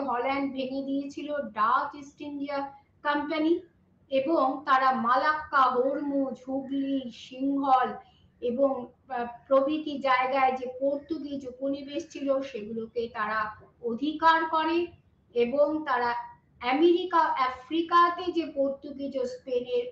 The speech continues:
ঔপনিবেশিক সাম্রাজ্য ছিল সেগুলো তারা আক্রমণ করে এশিয়াতেও অধিকার প্রতিষ্ঠিত করে, পূর্ব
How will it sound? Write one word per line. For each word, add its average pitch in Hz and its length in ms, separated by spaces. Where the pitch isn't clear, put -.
ঔপনিবেশিক 269 800
সাম্রাজ্য 233 560
ছিল 302 160
সেগুলো 311 380
তারা 220 220
আক্রমণ 247 440
করে 320 180
এশিয়াতেও 240 580
অধিকার 220 400
প্রতিষ্ঠিত 247 500
করে, 285 180
পূর্ব 277 260